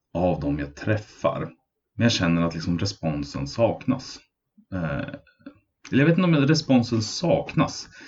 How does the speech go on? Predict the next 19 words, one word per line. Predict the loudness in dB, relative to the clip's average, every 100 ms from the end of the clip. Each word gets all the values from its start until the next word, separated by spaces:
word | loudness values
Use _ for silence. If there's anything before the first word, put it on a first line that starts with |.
| -20 -20 -20 -2
Eh, | 4 4 4
jag | 2
vet | 4
inte | 4 6
om | 6
den | 6
hade | 4 2
gjort | 0
skillnad, | 2 4 4 4 0
utan | 2 2
just | 4 0 -2 -2
nu | -2
så | 0
känns | -6 -4 -6 -6
det | -8
bara | -4 -6
inte | -6 -10 -6 -4 -4 -8
lika | -4 0 0 -2 -8 -4 -2 -2 -4 -8 _ _ _ _ -2
kul. | -2 -2 -6 -6